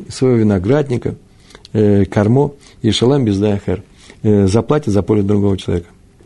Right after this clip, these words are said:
Лама ли, лама ли, ламит, ламит, зачем мне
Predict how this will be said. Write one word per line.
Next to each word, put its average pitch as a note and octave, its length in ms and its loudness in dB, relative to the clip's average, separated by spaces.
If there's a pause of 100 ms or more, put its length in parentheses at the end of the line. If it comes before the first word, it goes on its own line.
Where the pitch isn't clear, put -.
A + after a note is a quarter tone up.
(2250)
Лама E3+ 480 4 (320)
ли, C3 480 4 (320)
лама B2+ 300 2
ли, G2+ 260 2
ламит, G#2+ 320 0
ламит, G2 320 0 (240)
зачем E3 420 2
мне A2+ 480 2